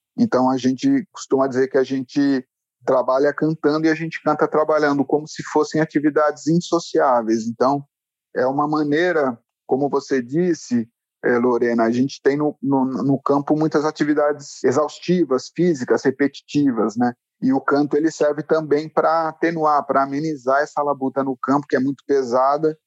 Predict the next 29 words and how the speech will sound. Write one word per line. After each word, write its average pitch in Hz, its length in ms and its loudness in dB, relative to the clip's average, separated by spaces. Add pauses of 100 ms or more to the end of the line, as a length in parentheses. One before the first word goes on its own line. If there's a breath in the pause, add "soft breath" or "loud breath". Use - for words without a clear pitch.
e 131 80 2
as 127 160 0
pessoas, 139 460 0
elas 151 300 0
têm 151 200 0
muito, 156 580 0
então, 165 600 -2 (220)
essa 131 280 0
introdução 151 680 0
do 160 140 2
canto 135 440 -2
no 143 120 0
trabalho 139 540 0
como 151 260 -2
um 151 60 -8
momento 147 560 0
de 143 320 0
divertimento. 160 840 -2 (120)
E 147 140 0
é 156 80 2
óbvio 143 380 0
que 147 100 -2
quando 143 240 0
a 135 40 2
gente 139 360 -2
desenvolve 127 460 0
o - 40 -14
trabalho 123 600 0
coletivo, 135 640 0